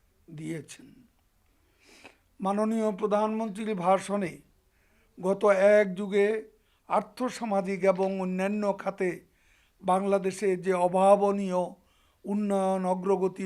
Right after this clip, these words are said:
ও মানুষের জীবন মানের ক্ষেত্রে যে দৃশ্যমান অগ্রগতি সাধিত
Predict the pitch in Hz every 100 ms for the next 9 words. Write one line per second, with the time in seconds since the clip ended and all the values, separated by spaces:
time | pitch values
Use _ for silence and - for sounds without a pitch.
0 | 185 175 180 202 - 196 185 175 175 190
1 | 185 180 175 180 165 160 - - 170 -
2 | _ _ _ _ _ - 180 151 214 -
3 | - 262 233 185 151 165 _ _ _ _
4 | _ _ _ _ _ _ _ _ _ -
5 | 196 196 233 220 175 196 180 190 180 180